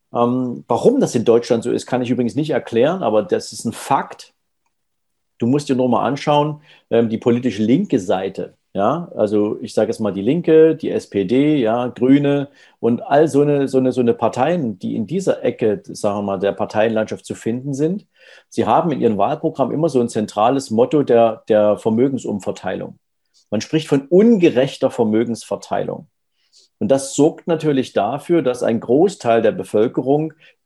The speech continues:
über viele, viele Jahre bis Jahrzehnte konditioniert und geprägt wurde mit diesem Ansatz, Kapital, Vermögen müsste gleich verteilt sein,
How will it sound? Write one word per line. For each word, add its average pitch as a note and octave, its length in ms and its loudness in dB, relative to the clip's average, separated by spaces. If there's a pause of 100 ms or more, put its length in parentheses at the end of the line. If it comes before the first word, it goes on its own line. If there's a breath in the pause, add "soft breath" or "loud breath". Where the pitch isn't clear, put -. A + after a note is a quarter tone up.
(420)
über C#3+ 240 2
viele, D4+ 440 4
viele F3 260 2
Jahre D3 340 2
bis - 240 0
Jahrzehnte C#3 840 4 (520 soft breath)
konditioniert F#3+ 880 4
und D3 160 -2
geprägt C#3 560 2
wurde F3 380 4
mit C#3+ 400 2 (360)
diesem B2 360 -4
Ansatz, F3+ 800 0 (800)
Kapital, G3 680 2
Vermögen C3+ 680 2
müsste G#3 340 2
gleich E3 400 2
verteilt G#2 600 0
sein, B2+ 500 0